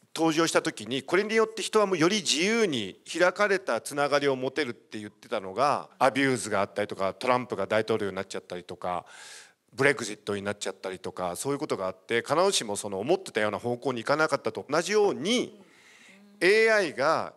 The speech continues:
今我々の可能性を広げると言ってるんだけど、実はエーアイによって支配された社会というのは、まあ、ディストピアのような社会になるんじゃないかっていう予想もあると。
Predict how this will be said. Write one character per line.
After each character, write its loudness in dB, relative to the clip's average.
今 0
我 2
々 2
の -4
可 -4
能 0
性 -4
を 0
広 -4
げ -4
る -2
と -10
言 -10
っ -20
て -8
る -6
ん -10
だ -8
け -14
ど、 0
実 -2
は 4
エ 2
ー 6
ア 2
イ -2
に -6
よ 0
っ -6
て -4
支 2
配 4
さ 0
れ 2
た -2
社 0
会 -2
と -10
い -8
う -8
の -8
は、 2
ま 2
あ、 0
デ -12
ィ -2
ス -2
ト -2
ピ -4
ア -4
の -4
よ -4
う -6
な -8
社 -6
会 -2
に -6
な 0
る -4
ん -10
じ -8
ゃ -6
な -2
い -4
か -6
っ -6
て -18
い -6
う -12
予 -2
想 4
も 0
あ -2
る -10
と。 -16